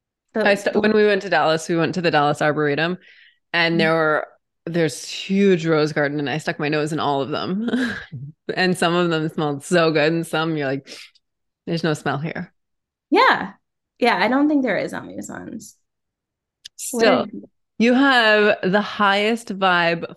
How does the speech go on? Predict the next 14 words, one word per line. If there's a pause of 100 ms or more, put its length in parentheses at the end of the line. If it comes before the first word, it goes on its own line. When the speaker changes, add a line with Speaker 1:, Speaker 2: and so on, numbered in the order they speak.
Speaker 2:
flower (380)
growing
right
next
to
your
house. (640)
Speaker 1:
I
know. (580)
They,
Speaker 2:
Mm. (340)
Speaker 1:
and
they
make